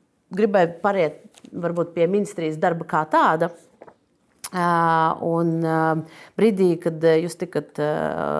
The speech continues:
ievēlēts, ā, par, ā, par ministru, ā, tad, protams, kā, kā jau jebkurš ministrs, jūs, ā, savu, ā, padotību esošo iestādi tā, tā, tā darbu organizējot. Un, ā, nu,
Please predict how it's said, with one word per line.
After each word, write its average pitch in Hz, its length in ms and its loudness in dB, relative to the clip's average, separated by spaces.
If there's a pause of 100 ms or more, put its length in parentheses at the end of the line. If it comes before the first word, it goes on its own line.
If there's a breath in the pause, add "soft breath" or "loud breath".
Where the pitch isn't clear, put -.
(240)
ievēlēts, 151 800 0
ā, - 180 -6 (460)
par, 151 300 -6
ā, 151 180 -6 (880 loud breath)
par 165 160 -4
ministru, 320 520 2 (280)
ā, 170 540 -2 (100)
tad, 185 220 -4
protams, 175 400 -2
kā, - 180 -8
kā 147 160 -6
jau 147 160 -6
jebkurš 151 360 -12
ministrs, 233 420 -6
jūs, - 180 -18
ā, 147 320 -8 (560 loud breath)
savu, 151 340 -2 (460)
ā, 147 480 -8
padotību 151 560 -2
esošo 156 480 -8
iestādi 160 460 -6
tā, 156 140 -6 (420)
tā, - 180 -8
tā 160 220 0
darbu 160 320 -2
organizējot. 226 640 0 (800 loud breath)
Un, 214 260 6
ā, 196 120 4 (120)
nu, 240 140 2